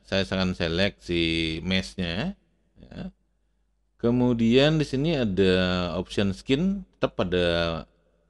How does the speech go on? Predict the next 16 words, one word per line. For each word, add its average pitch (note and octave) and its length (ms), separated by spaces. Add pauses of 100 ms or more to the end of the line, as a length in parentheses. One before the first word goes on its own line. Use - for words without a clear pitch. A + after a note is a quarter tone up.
(840)
eh, F#2 560
menu G2 320
grup G2+ 320
rigging A2 400
ya. F#2 320 (400)
Nah, A1+ 320
di D2 80
sini F#2+ 240
akan F2 240
ada F2 320
optionnya E2+ 480
di F#2 120
atas, G#2 600 (800)
eh, D#2+ 280
skin. B2+ 520 (720)
Kemudian F2+ 1120